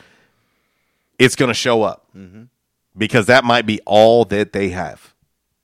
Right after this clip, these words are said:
Speaker 1: So just remember that. We'll get ready to, uh, hit this, uh, <laughs> what is this? What in the world is happening? All right, uh, we'll get ready to, uh, hit this break.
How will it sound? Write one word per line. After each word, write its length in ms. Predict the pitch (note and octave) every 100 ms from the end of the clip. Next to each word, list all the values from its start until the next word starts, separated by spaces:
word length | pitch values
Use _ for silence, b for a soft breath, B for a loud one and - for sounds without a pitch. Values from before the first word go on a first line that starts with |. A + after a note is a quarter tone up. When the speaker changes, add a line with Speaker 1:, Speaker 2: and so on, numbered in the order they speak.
| _ _
Speaker 1:
So 300 | - F2+ E2 F2+ _
just 180 | G2 -
remember 280 | A#2 D3 C3
that. 260 | C#3+ B2+ _ _ _ b b b b b b b -
We'll 100 | G2
get 120 | B2+
ready 280 | C3+ C3+ A#2+
to, 240 | C3+ C3
uh, 500 | B2+ B2+ B2 A#2+ A#2 - _
hit 220 | - C#3
this, 320 | B2+ A#2 - C3
uh, 400 | A#2+ A#2 A2 A2 - A#2 b _
<laughs> 380 | _ _ _
what 160 | - -
is 220 | D2 C#2+
this? 440 | E2+ G3 G3 - _ b b b b b
What 160 | - -
in 60 | F2
the 80 |
world 300 | E2 G#2 C3
is 100 | A2
happening? 380 | - A#2+ - - _ b b b b b -
All 140 | C3
right, 440 | C#3+ A#2+ G2+ F#2+ G#2+
uh, 380 | G2 F#2+ F2+ F2+
we'll 120 | G#2+
get 140 | B2 A#2
ready 260 | A#2+ A#2
to, 240 | G#2 A2 G#2
uh, 240 | G#2 G2
hit 160 | G#2+ A2
this 180 | G#2 E2
break. 500 | G#2+ B2 C3 -